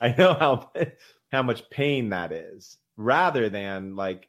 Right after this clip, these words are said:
"Oh, I'm gonna sit here and I'm going to not manage myself," or, "I'm gonna sit here and, and enjoy whatever comes up, including pain, suffering, whatever. Like, how do I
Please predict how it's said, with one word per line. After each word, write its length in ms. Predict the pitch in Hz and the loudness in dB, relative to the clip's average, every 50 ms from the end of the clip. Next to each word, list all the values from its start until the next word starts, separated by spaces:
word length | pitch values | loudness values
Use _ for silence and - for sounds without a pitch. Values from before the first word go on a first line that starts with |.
| _ _ - | _ _ -6
"Oh, 140 | 156 147 | -4 -4
I'm 160 | 113 107 110 107 | -4 -4 -6 -4
gonna 180 | 123 120 113 | -4 -6 -6
sit 180 | 107 - 127 113 | -6 -8 -10 -10
here 480 | 113 120 117 110 107 104 107 107 - _ _ | -8 -6 -4 -4 -4 -6 -6 -10 -12 _ _
and 160 | 101 104 104 104 | -12 -10 -8 -6
I'm 260 | 104 101 101 101 95 | -6 -6 -8 -10 -10
going 360 | 98 110 107 104 101 101 98 | -8 -6 -6 -6 -6 -8 -10
to 320 | - - 98 95 92 90 90 95 | -12 -12 -10 -10 -10 -10 -12 -8
not 300 | 95 107 127 147 - 101 | -4 -4 -4 -4 -4 -6
manage 340 | 95 92 87 85 82 - _ | -8 -8 -8 -10 -12 -16 _
myself," 460 | 80 78 87 - - - 87 - - | -18 -18 -18 -16 -14 -14 -14 -10 -6
or, 220 | 90 92 92 - 90 | -6 -4 -4 -4 -6
"I'm 120 | 104 113 | -8 -6
gonna 160 | 117 127 127 | -6 -6 -8
sit 180 | 113 - 110 104 | -8 -8 -10 -8
here 240 | 107 107 104 101 98 | -4 -4 -4 -4 -4
and, 340 | 87 95 92 92 90 87 - _ _ _ _ _ _ _ _ _ _ _ _ _ _ _ _ | -6 -6 -8 -8 -8 -10 -14 _ _ _ _ _ _ _ _ _ _ _ _ _ _ _ _
and 220 | 101 101 101 101 | -2 -2 -2 -4
enjoy 640 | 104 107 104 95 90 95 113 120 120 117 110 104 101 98 | -6 -6 -8 -10 -6 -2 0 2 4 4 4 2 0 0
whatever 340 | 92 98 98 104 104 98 98 | -2 -2 0 0 0 -2 -4
comes 300 | - - 95 92 90 110 | -6 -8 -10 -8 -4 -2
up, 200 | 107 95 - - | -2 -2 -2 -6
including 960 | 92 95 - - - 196 214 196 165 135 117 107 104 101 98 98 101 98 92 - _ _ _ _ _ _ _ _ _ _ _ _ _ _ _ _ _ _ _ _ _ _ _ _ _ _ _ _ _ _ _ | -10 -10 -12 -6 -2 0 0 2 2 2 0 0 -2 -4 -6 -6 -8 -10 -12 -16 _ _ _ _ _ _ _ _ _ _ _ _ _ _ _ _ _ _ _ _ _ _ _ _ _ _ _ _ _ _ _
pain, 360 | 117 113 107 101 101 98 98 | -8 -6 -6 -4 -6 -8 -10
suffering, 680 | - - 107 95 - 98 95 92 92 92 92 92 90 87 | -8 -8 -8 -8 -6 -8 -8 -8 -8 -8 -8 -10 -8 -6
whatever. 360 | 92 92 101 107 104 95 87 | -4 -2 -2 -2 -2 -2 -6
Like, 200 | 85 87 87 - | -6 -8 -8 -10
how 220 | - 95 95 98 | -8 -8 -6 -6
do 140 | 98 98 98 | -4 -4 -4
I 640 | 87 - 90 92 92 90 87 87 85 85 85 85 - | -4 -4 -4 -4 -4 -4 -4 -4 -6 -6 -8 -10 -14